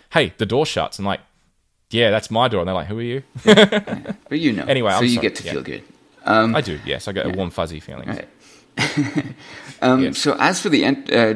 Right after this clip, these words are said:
Speaker 2: to, to the entropy thing, um,
Speaker 1: Yeah.
Speaker 2: like in user interface, I think it's, uh,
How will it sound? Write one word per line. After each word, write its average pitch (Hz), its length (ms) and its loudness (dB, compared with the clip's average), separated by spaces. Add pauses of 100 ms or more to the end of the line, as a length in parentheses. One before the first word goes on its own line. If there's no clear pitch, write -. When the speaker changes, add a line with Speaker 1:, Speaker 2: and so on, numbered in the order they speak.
(120)
Speaker 2:
to, 110 200 0
to - 180 -12
the 92 120 0
entropy 123 360 -4
thing, - 300 -12 (180)
um, 107 460 0
Speaker 1:
Yeah. 101 140 -6 (1400)
Speaker 2:
like 165 300 2
in 160 120 -2
user 139 300 0
interface, - 420 -6
I - 40 -14
think - 240 -8
it's, - 300 -8 (2250)
uh, - 60 -6